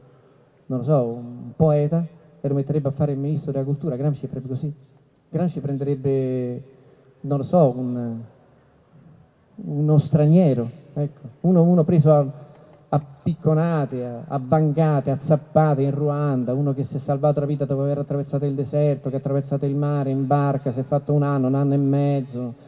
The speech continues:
in un centro di internamento, che magari si è passato anche qualche giorno, qualche settimana, qualche mese in galera per un reato di clandestinità. Gramsci prenderebbe uno straniero e lo manderebbe in giro per il mondo a fare il ministro degli esteri.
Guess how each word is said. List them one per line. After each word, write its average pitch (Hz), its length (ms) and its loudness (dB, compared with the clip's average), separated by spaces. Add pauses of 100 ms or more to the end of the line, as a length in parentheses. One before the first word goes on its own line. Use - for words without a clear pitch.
(100)
in 139 100 -2
un 151 100 2
centro 143 260 0
di 143 60 2
internamento, 139 840 0
che 135 100 -4
magari 143 240 2
si 120 80 -2
è 139 40 2
passato 135 340 -2
anche 147 220 -2
qualche 147 300 0
giorno, 147 260 4
qualche 143 240 0
settimana, 147 440 0
qualche 143 240 2
mese 143 200 2
in 143 100 0
galera 143 420 0 (400)
per 143 120 4
un 139 100 6
reato 147 260 4
di 143 80 -2
clandestinità. 160 800 0 (1120)
Gramsci 160 320 2
prenderebbe 143 400 4
uno 147 140 4
straniero 170 420 0
e - 20 0
lo 143 80 0
manderebbe 151 320 -2
in 151 80 0
giro 170 180 2
per 151 120 2
il 156 100 -2
mondo 175 300 2
a 147 40 0
fare 151 320 -4 (680)
il 151 140 0
ministro 165 320 2
degli 147 240 2
esteri. 127 420 -2